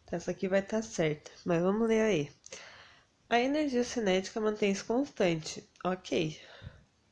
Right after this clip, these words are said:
Já que não há trabalho realizado sobre o carro. Gente, se tem energia ali, né? A energia potencial tá ali. Então, tá tendo trabalho real-,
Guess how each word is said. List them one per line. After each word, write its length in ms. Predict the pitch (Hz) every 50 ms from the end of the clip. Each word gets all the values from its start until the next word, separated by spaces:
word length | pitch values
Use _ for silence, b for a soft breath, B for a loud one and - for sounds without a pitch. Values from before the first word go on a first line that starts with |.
| _ _ _ _ -
Já 280 | 196 196 208 196 185 196
que 220 | 196 - - 247
não 220 | 247 254 254 254
há 80 | 247 247
trabalho 640 | 247 - - 277 262 202 180 190 196 220 240 247 226
realizado 520 | 214 196 196 190 185 175 185 185 185 -
sobre 220 | - 196 185 185 180
o 60 | 180
carro. 360 | - - 175 175 175 170 170 B B B B B B B B B B B B B _ -
Gente, 440 | - 214 226 220 196 175 - 180 175
se 100 | 170 -
tem 380 | - - 190 190 196 214 233 233
energia 720 | 226 220 208 202 190 190 185 170 175 180 196 220 226 214
ali, 200 | 190 185 190 208
né? 180 | 247 240 214 202
A 40 |
energia 400 | 196 190 185 180 185 180 180 180
potencial 540 | 180 - 185 - - 175 175 - - 180 180
tá 140 | 180 - 233
ali. 120 | 269 269
Então, 400 | 262 240 226 220 - 196 185 196
tá 220 | 214 - - 254 254 - - - -
tendo 220 | - 233 233 247
trabalho 420 | - - 269 247 220 208 208 214 226
real-, 380 | 220 226 226 220 214 - -